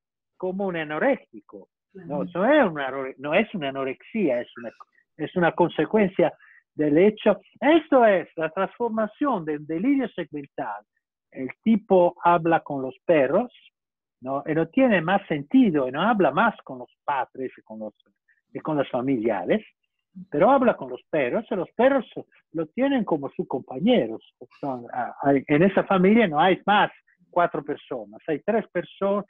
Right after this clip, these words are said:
Speaker 1: y dos perros, hay tres personas y tres perros. Él se transforma en un perro. Eso es crear algo, ¿no? Eso es crear algo. Después lo toman, lo llegan en psiquiatría, en psi-, y los psicólogos, los psiquiatras, los enfermeros,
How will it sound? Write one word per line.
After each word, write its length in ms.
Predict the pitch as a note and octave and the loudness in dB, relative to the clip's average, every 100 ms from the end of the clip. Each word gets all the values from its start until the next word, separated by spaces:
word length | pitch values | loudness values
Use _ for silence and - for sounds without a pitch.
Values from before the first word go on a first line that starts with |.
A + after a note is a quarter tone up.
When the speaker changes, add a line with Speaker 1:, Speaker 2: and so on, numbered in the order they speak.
| _ | _
Speaker 1:
y 140 | - C#3 | -2 0
dos 180 | D3 C#3+ | 0 -2
perros, 340 | - C3 G#2+ B2 | 0 0 0 -4
hay 160 | A#3 G3+ | 0 0
tres 280 | - G#3+ - | 0 -2 -2
personas 600 | F3+ D3+ - C3+ E3 C#3+ - | -6 -6 -10 -6 -6 -8 -14
y 80 | |
tres 220 | - C3+ - - | -8 -8 -8 -12
perros. 380 | F3+ - G#3 - - - | -14 -12 -14 -14 -20 -2
Él 180 | C4+ C#4 | 0 2
se 100 | A3+ | 0
transforma 720 | - F3+ - - D4+ C4 G#3+ | 2 0 2 2 4 4 0
en 80 | D#3 | -2
un 100 | C#3 | -6
perro. 440 | - F#2+ F2 F#2+ _ _ - | -8 -8 -10 -16 _ _ 0
Eso 240 | C#4 C#4 | 0 2
es 140 | G3+ | 0
crear 420 | - D3+ D#3+ F3+ F3 | 2 2 4 4 2
algo, 380 | A#2+ G2+ G2+ | -4 -12 -18
¿no? 200 | A2 F#3+ | -14 -12
Eso 200 | A3 - | -12 -16
es 80 | C#3 _ | -20 _
crear 340 | - A#2+ A#2+ A#2+ | -16 -12 -12 -12
algo. 320 | A2 A2 A#2+ _ _ _ _ | -14 -16 -18 _ _ _ _
Después 460 | F#3+ F#3 F#3 C4 - | -14 -12 0 0 4
lo 160 | G3+ F#3 | 2 2
toman, 380 | A#3+ E3+ A2+ | 0 0 -6
lo 180 | - A#2 | -18 -18
llegan 440 | - F#3 F3 D3 B2 | -4 0 0 0 -4
en 120 | A2 - | -12 -16
psiquiatría, 720 | G#2+ B2+ - C#4 B3+ F3+ B2+ | -16 -12 0 4 6 4 0
en 80 | - | -6
psi-, 180 | A#2+ _ _ _ | -18 _ _ _
y 60 | - | -6
los 160 | C#3+ - | -4 -6
psicólogos, 580 | - B2 A3 G3 B2+ A2+ | -12 0 2 4 2 -2
los 140 | A#2+ - | -6 -10
psiquiatras, 600 | - - F#3 F#3 - A#2 | -12 -2 2 2 0 -10
los 140 | B2 A#2 | -10 -12
enfermeros, 800 | A2+ B2+ C3 A3 F#3 D3+ D#3 | -10 -10 -2 2 2 2 0